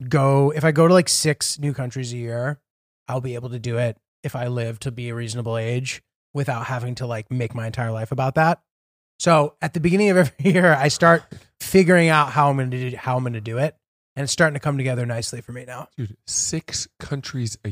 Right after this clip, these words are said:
Speaker 2: year is loco.
Speaker 1: It's not, though. It's
Speaker 2: That is
Speaker 1: not.
Speaker 2: so many countries in a year.
Speaker 1: <laughs> So, dude, I went to
Speaker 2: Dip-, that's like a diplomat's schedule.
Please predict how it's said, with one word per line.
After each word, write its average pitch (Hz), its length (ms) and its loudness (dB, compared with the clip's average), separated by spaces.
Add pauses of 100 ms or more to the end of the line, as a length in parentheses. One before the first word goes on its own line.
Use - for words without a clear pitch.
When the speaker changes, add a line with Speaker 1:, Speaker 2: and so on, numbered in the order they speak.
Speaker 2:
year 104 500 -2
is 95 360 -4 (340)
loco. 101 1300 0 (220)
Speaker 1:
It's 190 200 4
not, 214 280 4
though. 143 120 -4
It's 123 60 0
Speaker 2:
That 151 220 4
is 160 80 4
Speaker 1:
not. 151 80 4
Speaker 2:
so 175 840 6
many 143 360 4
countries 127 640 2
in 123 160 0
a 123 40 4
year. 120 400 4 (180)
Speaker 1:
<laughs> - 40 -20 (640)
So, 202 100 0
dude, 190 160 6
I 143 80 2
went 175 200 4
to 190 100 2
Speaker 2:
Dip-, 170 400 4
that's 170 160 2
like 165 160 0
a 139 40 4
diplomat's 107 880 0
schedule. 82 600 -4